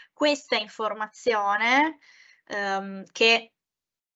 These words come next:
per inciso va indicata specificando località e indirizzo dello stabilimento, effettivamente è bene che sia,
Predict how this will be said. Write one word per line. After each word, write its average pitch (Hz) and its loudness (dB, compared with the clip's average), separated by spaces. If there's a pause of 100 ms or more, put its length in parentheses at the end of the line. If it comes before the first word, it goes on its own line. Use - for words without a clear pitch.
(160)
per 220 -2
inciso 220 0
va 226 6
indicata 240 2
specificando 226 -4 (540)
località 226 -4
e 247 2
indirizzo 226 -4
dello 202 -8
stabilimento, 247 -2
effettivamente 262 2
è 220 -6
bene 202 -6
che 220 -8
sia, 214 4